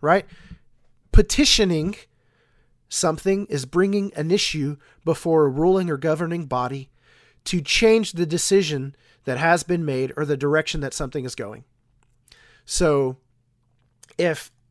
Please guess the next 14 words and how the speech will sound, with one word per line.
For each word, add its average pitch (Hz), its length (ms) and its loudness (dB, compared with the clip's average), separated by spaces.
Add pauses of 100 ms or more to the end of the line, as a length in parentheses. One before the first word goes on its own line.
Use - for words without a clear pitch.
(320)
there 180 300 0
were 180 480 2
a, 139 340 -2
let's 156 280 -4
just - 160 -6
say, 160 200 0
a 135 120 -10
park 160 420 -2 (300)
that 143 140 0
was 135 200 -2
gonna 151 220 -2
get, 143 320 -2 (460)
um, 131 400 -4 (180)
demolished 151 880 2